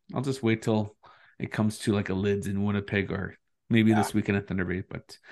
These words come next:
Speaker 1: yeah, cool, uh, cool story, Zach, and his, his journey from, uh,
Speaker 2: Mm-hmm.
Speaker 1: his,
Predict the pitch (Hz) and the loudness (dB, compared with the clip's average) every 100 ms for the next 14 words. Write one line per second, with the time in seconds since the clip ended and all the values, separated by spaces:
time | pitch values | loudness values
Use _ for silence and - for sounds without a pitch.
0 | - - 160 151 - 175 175 165 156 151 | -8 6 6 6 8 10 12 10 10 8
1 | - 175 170 165 160 151 135 135 139 127 | 6 4 6 4 6 6 6 4 4 2
2 | 120 113 - - - - 123 110 120 120 | 0 -2 -6 -20 -20 0 2 4 6 8
3 | 120 110 107 - _ _ _ _ - _ | 8 6 2 -8 _ _ _ _ -20 _
4 | _ - 110 107 110 107 107 104 123 110 | _ 0 2 4 4 4 4 2 0 -2
5 | 104 | -4